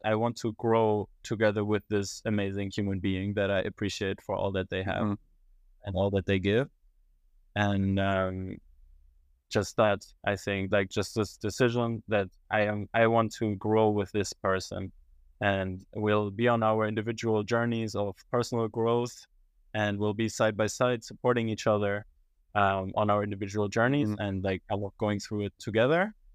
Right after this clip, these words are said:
Speaker 1: um, but individually. So it's a supportive
Speaker 2: Mm-hmm.
Speaker 1: and not a codependent kind of relationship.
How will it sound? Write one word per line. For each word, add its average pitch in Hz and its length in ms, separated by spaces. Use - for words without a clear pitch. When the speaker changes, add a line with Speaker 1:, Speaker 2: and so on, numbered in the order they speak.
Speaker 1:
um, 101 420
but 117 160
individually. 98 640
So 98 420
it's - 260
a 101 60
supportive 107 640
Speaker 2:
Mm-hmm. 110 280
Speaker 1:
and 107 120
not 107 140
a - 180
codependent 101 600
kind 101 180
of 95 120
relationship. 95 600